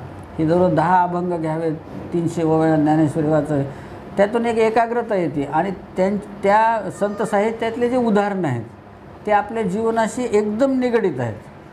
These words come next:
कुठलाही प्रश्न आपल्या जीवनात मला वाटत नाही की तो ज्ञानेश्वरीचं किंवा तुकारामाच्या गाथेतल्या बाहेर त्याचं उत्तर असेल.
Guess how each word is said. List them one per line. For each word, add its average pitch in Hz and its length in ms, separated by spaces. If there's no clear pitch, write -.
कुठलाही 233 460
प्रश्न 220 400
आपल्या 208 500
जीवनात 196 480
मला 190 260
वाटत 185 280
नाही 190 200
की 185 60
तो 185 140
ज्ञानेश्वरीचं 175 680
किंवा 165 220
तुकारामाच्या 170 500
गाथेतल्या 160 420
बाहेर 151 280
त्याचं 156 320
उत्तर 147 280
असेल. 113 440